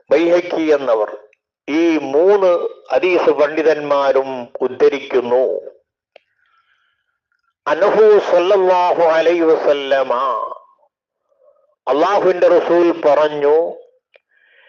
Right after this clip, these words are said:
"ഇന്ന ശൈത്വാന വാളിയുൻ ഖുർതൂമഹു അലാ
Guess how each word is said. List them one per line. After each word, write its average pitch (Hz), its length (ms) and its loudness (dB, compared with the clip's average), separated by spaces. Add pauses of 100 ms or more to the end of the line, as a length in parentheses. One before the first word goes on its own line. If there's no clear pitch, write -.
(240)
"ഇന്ന 196 340 -2
ശൈത്വാന 165 1000 0 (340)
വാളിയുൻ 165 840 2
ഖുർതൂമഹു 156 1200 2
അലാ 147 340 2